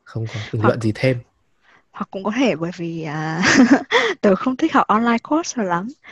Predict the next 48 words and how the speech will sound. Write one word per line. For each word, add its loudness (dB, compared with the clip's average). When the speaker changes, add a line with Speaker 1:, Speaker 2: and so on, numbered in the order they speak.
Speaker 2:
nên 2
là 2
Speaker 1:
Ừ. 0
Speaker 2:
tớ -2
lại 0
nghiêng 4
về 2
khoản, -6
à, -2
đọc -6
báo -2
hơn. 2
Tại 2
vì 6
thực 0
ra 4
đọc 0
báo 2
được 4
một -4
cái -2
là, 0
ừm, -14
bạn 0
có -10
thể 2
đọc 0
theo, 0
a, -2
cái -6
tốc -2
độ -4
của -10
bản -4
thân -6
mình. -4
Chứ -2
Speaker 1:
Ừ. 0
Speaker 2:
còn -2
online 0
course -2
thì, -4
ờ, -4
tùy 4
mỗi -8
bạn, 2
một, -4
ờ, -4